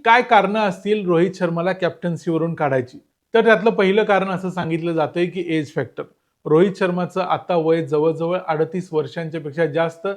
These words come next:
साडे अडतीस वर्ष आहे आणि हे एक महत्त्वाचं कारण आहेच. कारण ज्या वेळेला दोन हजार सत्तावीसचा वर्ल्ड कप खेळला जाईल फिफ्टी ओव्हर्सचा, त्यावेळेपर्यंत रोहित शर्माचं वय साडेचाळीस किंवा चाळीसपेक्षा नक्की वर असेल.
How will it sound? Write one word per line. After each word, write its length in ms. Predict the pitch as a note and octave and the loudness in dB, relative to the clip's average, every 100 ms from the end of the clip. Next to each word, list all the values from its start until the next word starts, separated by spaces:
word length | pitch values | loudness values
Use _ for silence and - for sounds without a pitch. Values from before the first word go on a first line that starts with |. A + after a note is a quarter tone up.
| - _ _ | -10 _ _
साडे 420 | - G3 F#3+ G#3+ | 2 4 6 4
अडतीस 520 | F#3 F3+ F3+ F#3 F3+ | 2 0 0 -2 -2
वर्ष 260 | D#3+ C3 - | -2 -2 0
आहे 340 | D3+ B2+ B2+ A#2+ - | 0 0 -4 -6 -6
आणि 180 | F3 F#3 | -4 -2
हे 280 | E3 F#3 - | 0 -2 0
एक 220 | F#3 F#3 | -4 -4
महत्त्वाचं 560 | F3 D#3+ E3 F3+ F3 F#3 | -4 -4 -2 -4 -4 -4
कारण 340 | F3+ D#3+ E3+ | -4 -4 -4
आहेच. 400 | D#3 D3+ D3 - _ _ | -6 -6 -6 -10 _ _
कारण 280 | F#3+ G3 G3+ | 2 2 4
ज्या 180 | E3+ F#3 | 6 6
वेळेला 240 | G3 G3 G3 | 4 2 2
दोन 220 | F3+ F#3 | 2 2
हजार 180 | F#3 G3 | 0 -2
सत्तावीसचा 720 | F3 E3 F#3+ F#3 F#3 - G3+ | -4 -4 -2 -2 -4 -4 -2
वर्ल्ड 300 | F3+ E3 D#3 | 0 -2 -4
कप 260 | - G#3 - | -4 -6 -2
खेळला 300 | F3 E3+ D#3 | 0 2 0
जाईल 320 | C#3 B2+ B2+ D#3+ | 0 -2 -6 -10
फिफ्टी 300 | C#3+ F#3 E3 | -10 -4 0
ओव्हर्सचा, 520 | D3 C#3+ C#3 E3 E3+ | 2 0 -2 -4 -4
त्यावेळेपर्यंत 800 | E3+ E3+ E3 D#3+ D3+ D3+ D3 D3 | -2 0 0 0 -4 -4 -6 -6
रोहित 260 | D#3+ D3+ D3 | -8 -6 -6
शर्माचं 440 | D#3+ D3 D3+ D3 D#3 | -8 -10 -10 -6 -4
वय 240 | D3 F#3 - _ _ _ | -2 -4 -6 _ _ _
साडेचाळीस 920 | - D#3 D3+ F#3+ F#3+ D#3+ D3 D#3+ - | -2 0 0 -2 -2 0 0 0 -4
किंवा 220 | - F3 | -6 -6
चाळीसपेक्षा 760 | F3 D#3+ D3 D#3+ - C#3+ - F#3 | -4 -4 -2 -4 -6 -12 -8 -6
नक्की 360 | E3 D3 - F3+ | -6 -8 -6 -4
वर 260 | C#3+ D#3 | 0 0
असेल. 260 | C3 - | 0 -6